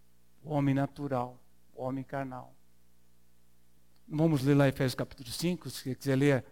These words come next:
capítulo cinco, versículo dezesseis em diante, um pouco antes,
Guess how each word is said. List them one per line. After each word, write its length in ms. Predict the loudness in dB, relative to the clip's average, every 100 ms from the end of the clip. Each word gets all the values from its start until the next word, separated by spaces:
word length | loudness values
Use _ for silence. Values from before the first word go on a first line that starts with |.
| -20
capítulo 400 | -20 -18 -8 -6
cinco, 280 | -2 -2 0
versículo 400 | -2 -2 -6 -10
dezesseis 640 | -4 -4 0 0 0 0
em 80 | -2
diante, 560 | 2 4 4 0 -8 -16 -20 -20 -14
um 100 | -8
pouco 340 | -4 -4 0
antes, 320 | 0 0 -4